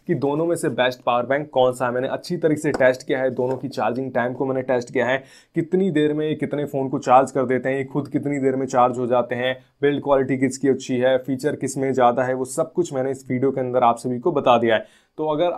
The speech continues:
आप इसका फुल कंपैरिजन देखना चाहते हैं तो चलिए अब जल्दी से करते हैं वीडियो को स्टार्ट।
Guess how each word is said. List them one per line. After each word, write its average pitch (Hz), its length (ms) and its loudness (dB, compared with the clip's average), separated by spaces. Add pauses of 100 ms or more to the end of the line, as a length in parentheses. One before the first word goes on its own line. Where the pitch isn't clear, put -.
आप 135 220 8
इसका 139 280 -2
फुल 165 260 -2
कंपैरिजन 127 600 0
देखना 123 320 4
चाहते 120 300 2
हैं 196 140 0
तो - 360 -6
चलिए 196 360 0
अब - 160 -2
जल्दी 131 340 2
से 160 160 -4
करते 127 280 -2
हैं 120 80 -2
वीडियो 117 180 -4
को 220 260 -2 (180)
स्टार्ट। 104 800 4